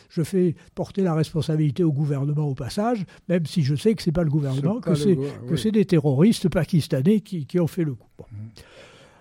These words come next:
Speaker 1: Alors, ça, ça c'est bien, euh, c'est pour l'instant que
Speaker 2: Et
Speaker 1: des
Speaker 2: je ne
Speaker 1: affaires
Speaker 2: soutiens pas le gouvernement pakistanais.
Speaker 1: Voilà.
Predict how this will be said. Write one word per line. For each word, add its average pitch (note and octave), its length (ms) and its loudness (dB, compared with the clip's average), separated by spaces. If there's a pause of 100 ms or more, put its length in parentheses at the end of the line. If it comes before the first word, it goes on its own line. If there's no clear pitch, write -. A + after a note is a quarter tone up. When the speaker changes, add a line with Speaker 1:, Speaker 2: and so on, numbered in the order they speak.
(120)
Speaker 1:
Alors, D3 200 -2 (120)
ça, G#3+ 260 -2
ça F#3 180 2
c'est - 180 4
bien, A#3 320 4 (320)
euh, C3 80 -6
c'est D3+ 200 -2
pour C3+ 180 -4
l'instant A#3 260 -2
que - 140 0
Speaker 2:
Et F3 40 6
Speaker 1:
des D#3+ 120 4
Speaker 2:
je E3+ 60 2
ne E3 40 4
Speaker 1:
affaires D3+ 180 4
Speaker 2:
soutiens D#3+ 520 0
pas F3+ 180 0
le E3+ 100 0
gouvernement C3 600 -2
pakistanais. C3 560 -8
Speaker 1:
Voilà. E3 260 2